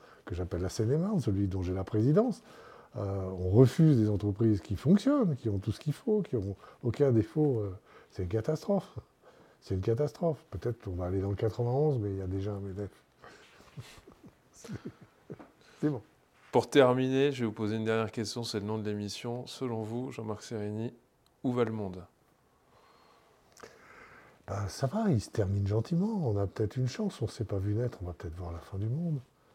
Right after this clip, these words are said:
Speaker 1: C'est intéressant, non ? Je veux dire, euh, voilà, on le mange à toute vitesse, là, quand même. On le mange fort. On le mange fort, on a beaucoup de grands principes. Euh, on en souffre déjà et on ne réalise pas à quel point ça va vite.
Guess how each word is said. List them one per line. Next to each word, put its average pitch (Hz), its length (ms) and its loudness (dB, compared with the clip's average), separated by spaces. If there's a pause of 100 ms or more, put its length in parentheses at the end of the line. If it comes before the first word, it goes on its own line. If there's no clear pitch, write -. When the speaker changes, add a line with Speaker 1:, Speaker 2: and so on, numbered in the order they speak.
(300)
Speaker 1:
C'est - 160 -10
intéressant, 110 560 -4
non ? 143 220 -6 (140)
Je - 120 -14
veux 85 60 -6
dire, 95 160 -6
euh, 90 180 -10 (760)
voilà, 143 160 0
on 117 120 -2
le 107 120 0
mange 101 260 0
à 87 60 -4
toute 98 200 -4
vitesse, 147 400 -4
là, 113 120 -8
quand 117 120 -8
même. 98 200 -8 (400)
On 95 60 -8
le 87 100 -6
mange 95 280 -8
fort. 131 280 -6 (800)
On 92 60 -8
le 90 80 -4
mange 82 240 -8
fort, 120 240 -2
on 95 80 -4
a 90 80 -6
beaucoup 98 380 -4
de 95 60 -2
grands 92 200 -6
principes. 113 580 -6
Euh, 92 60 -6 (840)
on 95 100 -4
en 95 100 -2
souffre 101 380 -4
déjà 113 500 -2
et 101 80 -4
on 90 160 -8
ne 80 40 -8
réalise 87 340 -8
pas 92 160 -10
à 80 40 -12
quel 85 180 -10
point 92 240 -12
ça - 120 -14
va 104 120 -10
vite. 139 340 -8